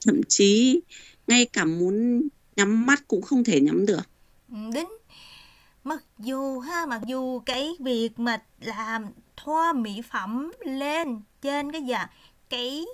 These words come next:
Speaker 2: nhãn cầu của, ừm, nhạy cảm với một cái, cái kích thước nhỏ trong cái khu vực mắt của thỏ. Đấy, nó làm cho con thỏ cảm thấy đau đớn một cách tột độ. Thế nhưng mà ngay cả,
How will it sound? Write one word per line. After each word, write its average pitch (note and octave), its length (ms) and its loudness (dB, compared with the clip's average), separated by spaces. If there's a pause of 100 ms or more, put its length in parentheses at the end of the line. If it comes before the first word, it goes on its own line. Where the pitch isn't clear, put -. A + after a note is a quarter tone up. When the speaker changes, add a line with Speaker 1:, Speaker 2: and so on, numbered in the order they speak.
(160)
Speaker 2:
nhãn A3 280 -12
cầu G#3 420 -10
của, F3+ 260 -12 (100)
ừm, G3 360 -10
nhạy F#3+ 180 -10
cảm G3+ 380 -10
với D4 140 -6
một C4 200 -12
cái, A#3 120 -16 (240)
cái C#4 180 -8
kích E4+ 180 -14
thước G4 440 -18
nhỏ F3+ 360 -12
trong B3 300 -10
cái B3 280 -12 (240)
khu C4 140 -10
vực G3+ 240 -12
mắt C4 240 -14
của G#3+ 120 -14
thỏ. G3+ 380 -16 (580)
Đấy, G3+ 340 -14 (160)
nó D4 160 -10
làm G3 380 -12
cho A3 80 -12
con A#3 120 -10
thỏ A3 260 -14
cảm F#3+ 160 -16
thấy B3+ 200 -16 (160)
đau B3+ 260 -6
đớn C4+ 280 -10
một - 140 -18
cách - 220 -14
tột G#3 140 -14 (180)
độ. E3 300 -14 (680)
Thế D#4+ 220 -16
nhưng F4+ 140 -16
mà A#3+ 100 -8 (1600)
ngay B3+ 260 -10 (100)
cả, - 340 -18